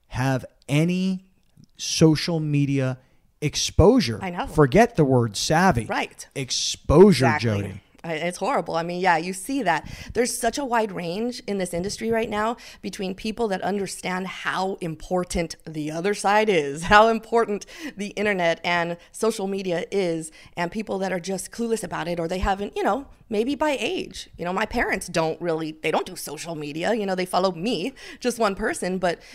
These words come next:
Speaker 2: it is difficult because I think people searching out sponsorship, you know, they're gonna run into that because most, you know, bosses these days might be a little older, decision makers might be a little older, and then they're not able to,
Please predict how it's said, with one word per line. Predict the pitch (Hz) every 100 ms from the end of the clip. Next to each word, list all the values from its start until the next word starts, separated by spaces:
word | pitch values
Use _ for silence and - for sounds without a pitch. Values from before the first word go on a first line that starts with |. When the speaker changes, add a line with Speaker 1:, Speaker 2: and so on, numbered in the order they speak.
| 233
Speaker 2:
it | 220
is | 254
difficult | 208 233 247 185 -
because | 185 190 170 170 - - - -
I | 190
think | 208 208
people | 233 202 190 170
searching | - 190 185 185
out | 170
sponsorship, | - 196 202 196 170 - 151 143 -
you | 180
know, | 160
they're | 156 170 180
gonna | 190 190
run | 160 156
into | 180 156
that | - -
because | 165 - 151 147 156
most, | 147 156 156 -
you | 196
know, | 220
bosses | 208 269 - 285 262
these | 269 226
days | 247 254 190
might | 160
be | 196
a | 196
little | 240 269
older, | 285 247 254 - -
decision | 180 190 190 208
makers | 208 226 214
might | 208 190
be | 190
a |
little | 185 196 190
older, | 254 185 180
and | 175
then | 175 175
they're | 180
not | 185 185
able | 185 190 180
to, | - 170 170